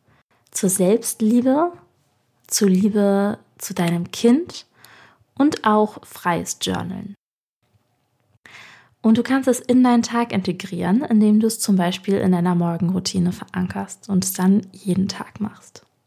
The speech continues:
Vielen Dank, dass du dir diese Episode bis hierhin angehört hast.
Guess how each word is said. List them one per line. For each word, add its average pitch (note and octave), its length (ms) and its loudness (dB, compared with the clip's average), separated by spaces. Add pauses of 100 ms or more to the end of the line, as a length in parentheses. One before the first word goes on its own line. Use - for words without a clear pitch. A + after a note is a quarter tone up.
(720)
Vielen B3+ 220 4
Dank, G3 220 2
dass - 180 -2
du F#3+ 60 -2
dir F#3 360 0
diese F3+ 240 0
Episode F3+ 460 0
bis - 160 -4
hierhin G#3+ 360 -4
angehört F3+ 600 -2
hast. F#4 320 -6